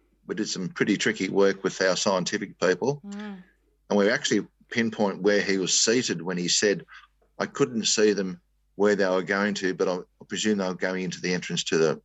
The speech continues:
Speaker 1: men's changing room, 'cause that's the direction they were headed."
Speaker 2: Yeah.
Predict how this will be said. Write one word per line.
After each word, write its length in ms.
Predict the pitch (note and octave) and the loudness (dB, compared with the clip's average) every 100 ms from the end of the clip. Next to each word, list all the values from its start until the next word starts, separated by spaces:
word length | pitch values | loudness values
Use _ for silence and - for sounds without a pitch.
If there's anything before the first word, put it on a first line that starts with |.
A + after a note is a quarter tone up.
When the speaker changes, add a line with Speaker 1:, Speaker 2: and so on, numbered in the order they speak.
| - | -4
Speaker 1:
men's 240 | F#2 F2 - | -2 0 -2
changing 500 | - G2+ G2 F2+ D#2 | 0 2 2 0 -2
room, 320 | A#1+ - - | -4 -6 -10
'cause 120 | - | -4
that's 180 | F#2+ - | -4 -4
the 140 | - E2 | -2 -2
direction 380 | F2 F2 - | 0 -2 -2
they 100 | E2+ | 0
were 100 | E2 D#2 | 0 0
headed." 380 | G2+ F2 - - _ _ | 0 2 0 -6 _ _
Speaker 2:
Yeah. 60 | _ | _